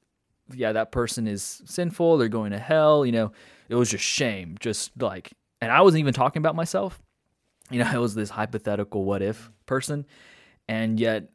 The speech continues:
it felt like, I remember it felt like getting hit by a bus. And I remember feeling super sad and, and full of shame. And, um, I remember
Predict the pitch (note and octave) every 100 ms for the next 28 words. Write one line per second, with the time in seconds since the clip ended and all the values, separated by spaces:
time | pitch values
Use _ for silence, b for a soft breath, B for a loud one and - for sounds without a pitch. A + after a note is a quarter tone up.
0 | _ G#2+ - C#3 A#2 A2 G#2 - A2+ A#2
1 | B2+ C#3+ A2+ F2 G#2 A2+ F#2 G2 F2 -
2 | A#2+ A2+ G2+ B2+ A#2 G2+ F2+ F#2 G2+ G#2
3 | G2+ - - - _ _ _ - G2+ G#2+
4 | A2+ G#2+ - A2 F#2+ - - A#2+ A2+ -
5 | G#2 G2+ F#2+ F#2+ F#2 G2 - G2 - A#2+
6 | G2 - G#2 F#2+ D2+ G2 b b b b
7 | G#2 G#2 G#2 G2+ G2 - - G2+ G2 F#2+
8 | F#2 A2 A#2+ B2 A#2+ A2+ A2 G#2+